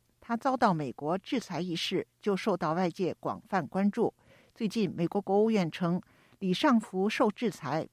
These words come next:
不影响美中两国的军事交流。美国国防部表示，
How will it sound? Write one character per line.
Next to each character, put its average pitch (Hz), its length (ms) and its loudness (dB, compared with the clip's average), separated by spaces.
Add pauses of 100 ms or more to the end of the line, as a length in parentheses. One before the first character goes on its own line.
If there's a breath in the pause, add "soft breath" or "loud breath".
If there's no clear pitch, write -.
不 277 160 -4
影 185 200 2
响 143 380 -2
美 170 180 0
中 254 220 -2
两 175 220 2
国 127 180 -8
的 147 200 -2
军 233 220 -2
事 - 140 -6
交 196 240 0
流。 131 300 -2 (180)
美 196 140 6
国 240 120 6
国 233 160 4
防 254 200 4
部 247 120 4
表 170 220 2
示， - 320 0